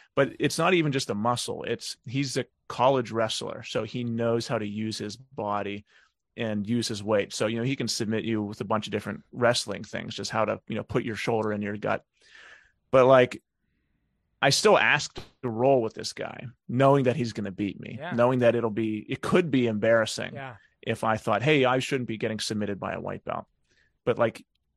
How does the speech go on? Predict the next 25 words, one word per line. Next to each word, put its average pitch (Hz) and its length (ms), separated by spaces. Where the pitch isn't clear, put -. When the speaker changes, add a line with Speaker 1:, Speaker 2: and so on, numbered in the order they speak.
Speaker 1:
you 127 160
have 151 440
to 117 260
be 135 200
okay 127 400
putting 120 280
yourself 110 340
in 107 60
that 104 120
situation 104 720
if 151 140
you 147 80
wanna 139 140
get 123 160
better, 143 180
'cause - 160
I 139 100
wanna 156 200
know 120 220
how 117 160
to 101 60
submit 98 380
guys 95 280
that - 200
big. - 240